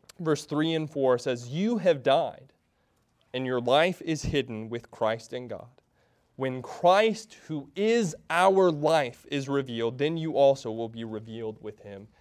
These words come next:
in glory." Maybe many of us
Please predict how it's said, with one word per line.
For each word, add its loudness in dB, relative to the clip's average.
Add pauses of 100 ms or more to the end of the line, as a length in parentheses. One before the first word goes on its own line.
(220)
in -16
glory." -20 (2250)
Maybe 2
many 2
of 0
us -2